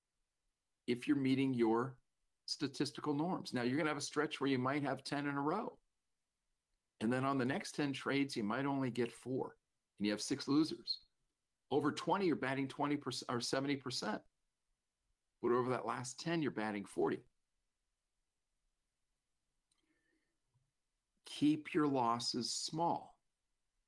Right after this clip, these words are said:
As long as the losses are small, you're gonna be fine.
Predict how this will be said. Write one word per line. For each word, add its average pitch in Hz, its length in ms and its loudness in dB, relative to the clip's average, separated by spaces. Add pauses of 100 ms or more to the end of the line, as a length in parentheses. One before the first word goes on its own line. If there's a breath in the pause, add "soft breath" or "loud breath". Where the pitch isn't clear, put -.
(1900)
As 101 160 -4
long 107 320 2
as 185 120 0
the 170 80 2
losses 151 520 0
are 127 80 -4
small, 139 680 -2 (640)
you're 107 140 -8
gonna 135 100 0
be 139 140 0
fine. 139 300 -4